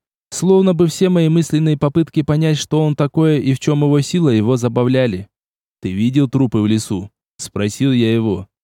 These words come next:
Касьян спокойно и утвердительно кивнул, словно бы только и ждал этого вопроса. «Давно ты их нашел?» С подозрительностью нахмурился я. Телохранитель неоднозначно повел плечом.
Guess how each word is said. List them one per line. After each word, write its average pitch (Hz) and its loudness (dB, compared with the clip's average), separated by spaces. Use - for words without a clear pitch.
Касьян 165 -2
спокойно 170 -2
и 113 2
утвердительно 117 0
кивнул, 131 -2
словно 120 -2
бы 120 -2
только 127 -2
и 123 2
ждал 127 -2
этого 101 -2
вопроса. 98 -4
«Давно 107 0
ты 113 0
их 101 -6
нашел?» 101 -6
С - -14
подозрительностью 151 -2
нахмурился 127 0
я. 92 -4
Телохранитель 156 0
неоднозначно 113 -2
повел 104 -2
плечом. 110 -6